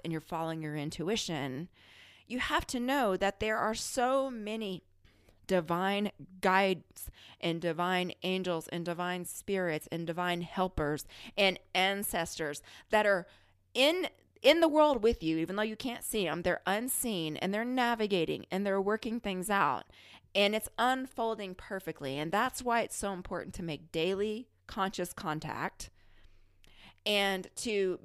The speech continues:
be in the flow as much as you can. Follow your guidance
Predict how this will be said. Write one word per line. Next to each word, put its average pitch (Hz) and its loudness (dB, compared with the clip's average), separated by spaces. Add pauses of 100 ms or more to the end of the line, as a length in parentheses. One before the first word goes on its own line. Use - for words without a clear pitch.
be 247 -2
in 220 -4
the 214 -8
flow 175 -2
as 165 0
much 156 -4
as 151 -4
you 151 -4
can. 135 -8 (920)
Follow 165 4
your 180 2
guidance 170 0